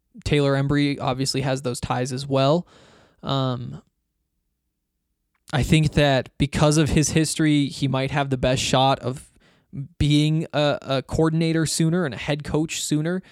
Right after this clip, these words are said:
if things break right for him. Um, so that helps. But also, again, quarterbacks need a good coach, especially when you're, you're, this is going to be a first-year starter.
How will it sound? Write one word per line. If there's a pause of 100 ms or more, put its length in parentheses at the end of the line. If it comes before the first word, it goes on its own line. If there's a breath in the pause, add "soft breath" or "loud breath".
(180 soft breath)
if
things
break
right
for
him. (720 soft breath)
Um, (460)
so
that
helps. (160)
But
also, (180)
again, (760)
quarterbacks
need
a
good
coach,
especially
when
you're,
you're, (380)
this
is
going
to
be
a
first-year
starter.